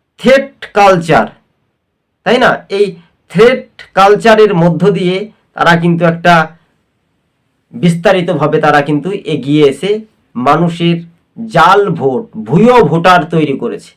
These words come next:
একটু আগে আপনারা দেখতে পা-, পেয়েছিলেন, প্রত্যেকেই জানেন, মালদায় কি হয়েছিল, যিনি পঞ্চায়েতের প্রধান, জাল সার্টিফিকেট, প্রধান হওয়ার এতই শখ, কংগ্রেস থেকে বেরিয়ে তৃণমূলে, তার মামলা করেছিল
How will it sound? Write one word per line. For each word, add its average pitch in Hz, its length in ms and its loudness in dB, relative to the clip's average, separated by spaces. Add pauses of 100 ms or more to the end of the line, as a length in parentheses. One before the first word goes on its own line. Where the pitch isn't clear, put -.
(460)
একটু 214 240 -2
আগে 214 240 4
আপনারা 202 360 2
দেখতে 185 340 -2
পা-, 170 200 2 (240)
পেয়েছিলেন, 170 600 -2 (1000)
প্রত্যেকেই 180 400 -2
জানেন, 160 400 0
মালদায় 156 540 2 (260)
কি 180 100 -2
হয়েছিল, 170 400 -2 (340)
যিনি 180 320 -4 (360)
পঞ্চায়েতের 196 500 0
প্রধান, 170 640 -2
জাল 220 460 2
সার্টিফিকেট, 208 880 -4 (540)
প্রধান 143 340 0
হওয়ার 165 260 2
এতই 180 320 0
শখ, 127 340 -6 (320)
কংগ্রেস 151 420 -2
থেকে 139 200 -2
বেরিয়ে 131 360 -4
তৃণমূলে, 160 680 -2 (500)
তার 196 280 2
মামলা 185 360 2
করেছিল 196 500 -2